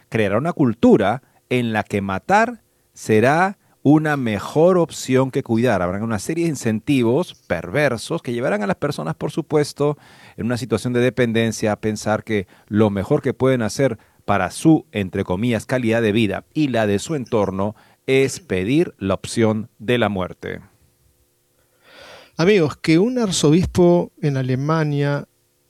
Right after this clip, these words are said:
Speaker 2: califique de esta marcha del orgullo como una fiesta alegre, conmovedora, simplemente ha generado en el corazón de muchísimos cristianos que,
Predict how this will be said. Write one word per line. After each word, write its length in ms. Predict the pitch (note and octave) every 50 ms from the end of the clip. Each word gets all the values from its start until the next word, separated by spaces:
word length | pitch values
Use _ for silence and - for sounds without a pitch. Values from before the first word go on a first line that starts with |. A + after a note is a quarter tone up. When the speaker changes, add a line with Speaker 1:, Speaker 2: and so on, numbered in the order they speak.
| _ _ _ _ _
Speaker 2:
califique 880 | - - C3+ C3+ C#3 - - - F#3 E3 - - D#3+ D#3 D3+ - - _ _ _ -
de 560 | C#3 C3 C#3+ C#3 C#3 C3 B2+ - - - _ _ -
esta 300 | D3+ D3 - - - D3+
marcha 420 | C#3 D#3 D#3+ E3 - - - E3+ D#3
del 220 | D3 C#3+ C3 B2 B2
orgullo 600 | B2 B2 A#2+ C#3+ D3 D3 D3 C#3+ C#3+ C#3 C#3 - - - - - - - - - _ _ _ _ _
como 220 | - - C#3+ C3+ D3
una 140 | D#3 D#3 A2+
fiesta 400 | - - F3 D3 - - D#3+ C#3
alegre, 680 | B2 C3+ D3+ D#3+ E3 D#3+ D3 C#3+ C#3+ C#3+ C#3 C3+ - -
conmovedora, 880 | - - C3+ B2+ C3 B2+ B2+ B2 B2+ C3+ D3 D3+ D3 C#3 C#3 C3+ C3+ - _ _ _ _ _ _ _ _ _ -
simplemente 760 | - - - F3 D#3 D3+ D3+ D3 D3+ D#3 D3+ C3+ D#3 D3+
ha 60 | C#3+ C#3+
generado 760 | - - D#3+ C3 B2+ B2 C3+ C#3 C#3 C#3 C3+ C#3 C3+ C#3 - _ _ _ _ _ _ _ -
en 220 | - C3 B2 B2+
el 220 | B2+ B2 B2 B2+ - _ _ _ - -
corazón 420 | - C3+ B2 B2+ - - F#3 E3 C#3+
de 100 | C3 A#2+
muchísimos 640 | A#2+ B2 - - E3 D3+ - C#3 B2 A#2+ A#2+ G#2+
cristianos 760 | - B2+ A#2+ A2+ - - D#3 D3+ C#3+ C3+ C#3 C#3+ C#3 - - _ _ _ - - - _ _ _ _ _ _ -
que, 420 | - D#3 D3 C#3+ C3+ B2+ C3